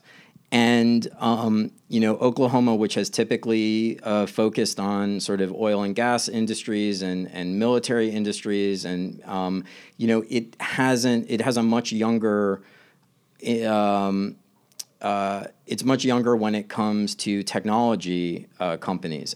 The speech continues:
And so, uh, you know, the reason I'm saying this is I'm really, you know, proud to be here in Oklahoma City now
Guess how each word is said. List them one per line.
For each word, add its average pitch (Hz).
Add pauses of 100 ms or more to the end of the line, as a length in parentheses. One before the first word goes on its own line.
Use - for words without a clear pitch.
And 104
so, 110 (680)
uh, 113
you 120
know, 110
the 107
reason 135
I'm 120
saying 156
this 110
is 104
I'm 107
really, 120 (160)
you 117
know, 104
proud 117
to 95
be 98
here 104
in 101
Oklahoma 98
City 101
now 98